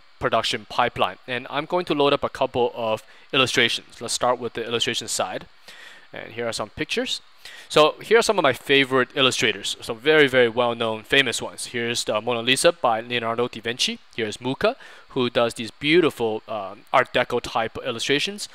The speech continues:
Uh, Norman Rockwell, a very, very classic American painter. He's like an American icon. His paintings are just absolutely gorgeous. Here's Alan Lee, uh, illustrated a lot of Lord of the Rings, who also then worked on the, uh, Lord of the Rings films.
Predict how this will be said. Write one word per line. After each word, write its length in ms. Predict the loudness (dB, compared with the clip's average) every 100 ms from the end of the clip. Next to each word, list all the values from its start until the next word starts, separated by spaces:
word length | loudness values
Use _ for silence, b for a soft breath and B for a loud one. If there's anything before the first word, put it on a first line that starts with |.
| B B B -6
Uh, 180 | -4 -2
Norman 300 | 0 0 2
Rockwell, 440 | 2 4 4 4 2 -6
a 200 | -8 -8
very, 340 | -2 2 2
very 180 | 2 -2
classic 480 | -2 0 0 0 -4
American 520 | -4 -2 -2 -4 -10
painter. 340 | 0 2 4 0
He's 240 | -6 -10 -8
like 140 | -6
an 80 | -6
American 340 | -2 -2 -2
icon. 520 | -2 0 0 0 0 -2
His 140 | -8
paintings 340 | -8 -8 -6
are 200 | -4 -4
just 300 | -6 -10 -12 -4
absolutely 400 | 0 0 -2 -8
gorgeous. 460 | 0 2 4 2 2 B B B B
Here's 200 | 0 0
Alan 380 | 2 0 0 -2
Lee, 260 | 0 0 -2 -8 -6
uh, 240 | -2 -2 -4 -8
illustrated 420 | -6 -2 0 0 -2
a 80 |
lot 300 | -4 -2 -2
of 80 | -2
Lord 180 | -2 -2
of 80 | -2
the 40 |
Rings, 320 | -6 -6 -8 -10 -8
who 120 | -4
also 280 | -2 -2 0
then 220 | 0 0
worked 220 | 0 0
on 160 | -2 -4
the, 200 | -4 -2
uh, 80 |
Lord 160 | -2 -4
of 60 | -6
the 40 |
Rings 160 | -8 -4
films. 360 | 0 0 0